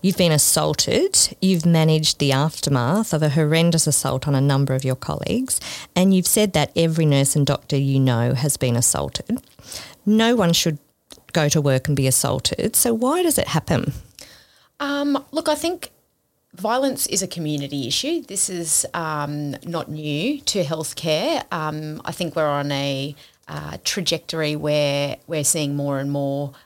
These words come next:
Speaker 2: um, violence incidents. Um, and I think our most vulnerable community members come into hospital and, um, I think we have a job to protect them. And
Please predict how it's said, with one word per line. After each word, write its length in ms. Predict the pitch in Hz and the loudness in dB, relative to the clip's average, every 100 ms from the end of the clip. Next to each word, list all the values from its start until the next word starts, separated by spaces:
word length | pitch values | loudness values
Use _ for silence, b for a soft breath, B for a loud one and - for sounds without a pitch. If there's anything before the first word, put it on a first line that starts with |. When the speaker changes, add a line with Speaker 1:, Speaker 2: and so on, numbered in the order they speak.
| - | -12
Speaker 2:
um, 240 | 151 139 | -6 -6
violence 460 | 135 139 139 143 143 | -4 -2 -2 -4 -4
incidents. 580 | 160 - 240 392 - - B B B | -6 -8 -8 -8 -6 -8 B B B
Um, 320 | 180 160 156 - | -4 -2 -2 -4
and 100 | 196 | -4
I 60 | 185 | -4
think 400 | 208 214 - - B _ _ - | -4 -8 -10 -20 B _ _ -10
our 100 | 190 | -2
most 260 | 202 175 | 0 0
vulnerable 360 | 156 156 160 156 | -2 -2 -2 -4
community 520 | 147 156 147 151 151 | -6 -4 -2 -4 -4
members 340 | 147 147 139 139 | -4 -2 -4 -6
come 220 | - 147 | -6 -6
into 240 | 143 139 | -6 -6
hospital 720 | 131 147 - - 127 110 117 - | -6 -4 -4 -4 -4 -4 -4 -6
and, 600 | 139 143 139 139 - - - | -6 -4 -4 -4 -4 -6 -6
um, 380 | 151 139 135 135 | -6 -4 -6 -8
I 60 | |
think 180 | 131 147 | -10 -12
we 80 | - | -16
have 80 | 143 | -18
a 60 | |
job 340 | - 143 101 - | -12 -6 -6 -4
to 100 | - | -6
protect 440 | - - - - | -4 -4 -6 -6
them. 320 | - - 285 285 B B | -6 -2 -4 -4 B B
And 720 | - 165 151 156 156 143 - | 0 2 4 2 2 2 0